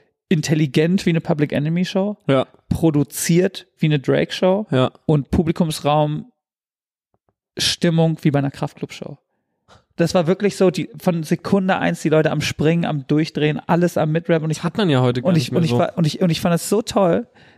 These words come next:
Speaker 1: dass es, dass, dass die alle in diesem Raum so viel Liebe und, äh, Admiration für diesen Künstler hatten, so. Und war so, fuck, ich glaub, in so einem bisschen weniger als das hab ich das auch und hatte dann so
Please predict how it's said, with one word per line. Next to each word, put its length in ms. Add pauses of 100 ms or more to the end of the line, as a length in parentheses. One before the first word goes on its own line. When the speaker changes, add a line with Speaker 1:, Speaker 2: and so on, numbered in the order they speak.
(100)
Speaker 1:
dass 180
es, 140
dass, 300
dass 380
die 140
alle 180
in 80
diesem 180
Raum 440
so 160
viel 480
Liebe 800
und, 340
äh, 320
Admiration 960
für 140
diesen 200
Künstler 460
hatten, 200
so. 240 (440)
Und 200
war 200
so, 260 (580)
fuck, 340 (280)
ich 160
glaub, 240
in 100
so 100
einem 240 (340)
bisschen 420
weniger 340
als 220
das 320 (160)
hab 140
ich 80
das 180
auch 240 (220)
und 80
hatte 180
dann 160
so 200